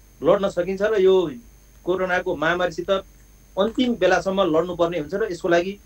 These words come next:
फ्रन्ट लाइनर चिकित्सकहरू हामी अत्यन्तै जोखिमपूर्ण अवस्थामा पनि अग्रसर भएर लडिरहेका छौँ र सरकारले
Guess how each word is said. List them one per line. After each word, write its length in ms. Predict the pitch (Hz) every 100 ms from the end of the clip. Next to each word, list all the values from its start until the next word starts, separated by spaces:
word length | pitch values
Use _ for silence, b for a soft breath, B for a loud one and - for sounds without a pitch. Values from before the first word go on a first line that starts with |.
| - - -
फ्रन्ट 200 | - 175
लाइनर 300 | 170 175 175 180
चिकित्सकहरू 540 | - 165 156 160 165 175
हामी 280 | 131 165 170 - - - - - - -
अत्यन्तै 420 | - 196 196 214 - - - - - - - - - -
जोखिमपूर्ण 540 | 175 196 226 196 220 226
अवस्थामा 420 | 190 185 185 190
पनि 220 | 185 202 226 - -
अग्रसर 300 | 160 185 180
भएर 160 | 170 170
लडिरहेका 440 | 160 160 165 180 175
छौँ 140 | 190
र 100 | 226 226 - -
सरकारले 500 | 165 170 196 196 214